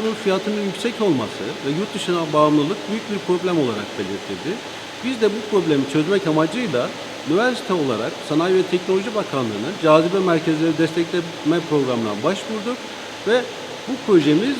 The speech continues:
fonlanma kararı çıktı. Altı milyon iki yüz elli bin liralık iki bin yirmi tarihinde, e, bir fonla buranın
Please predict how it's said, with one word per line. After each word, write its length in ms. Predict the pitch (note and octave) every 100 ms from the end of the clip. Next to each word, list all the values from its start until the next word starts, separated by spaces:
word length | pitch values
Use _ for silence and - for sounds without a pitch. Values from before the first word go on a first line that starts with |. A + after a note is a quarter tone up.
| -
fonlanma 460 | G3+ G#3+ F#3 E3 C3
kararı 360 | B2+ A2+ G2+ G2+ -
çıktı. 240 | - - F2 - - - - - - - -
Altı 320 | G#3 A3 A#3+
milyon 300 | G#3+ G3 A3
iki 180 | - A3
yüz 100 | F#3+
elli 260 | G3+ G#3+
bin 160 | F#3+ D#3+
liralık 260 | C3+ A#2+ F3 D3+
iki 160 | F#3+ F#3
bin 60 |
yirmi 360 | F#3+ F#3 F#3+ G#3
tarihinde, 640 | E3 C3 A2+ A2 G2+ B2 A3 - - - - -
e, 220 | B2+ C3 C3+
bir 100 | E3+ F#3+ -
fonla 1000 | G3+ A3+ G#3 D3+ - - - - C#3+ G#3+ B3 F3+
buranın 260 | F3 E3+ D#3